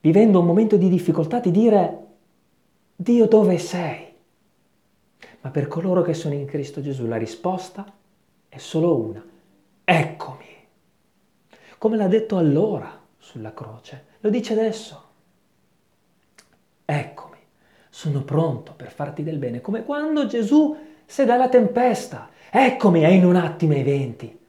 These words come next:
sono sgridati e la tempesta si calma. A volte, come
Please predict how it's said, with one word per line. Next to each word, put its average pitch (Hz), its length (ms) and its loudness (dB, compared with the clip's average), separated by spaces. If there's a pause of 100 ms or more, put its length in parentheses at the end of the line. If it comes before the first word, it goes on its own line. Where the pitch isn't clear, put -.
(200)
sono 139 260 -6
sgridati 117 760 -6 (960)
e 151 420 -4 (100)
la 156 100 -16
tempesta - 1000 -8 (1200)
si - 240 -10
calma. 98 440 -16 (3000)
A 131 120 -6
volte, 160 600 -4 (840)
come 160 640 0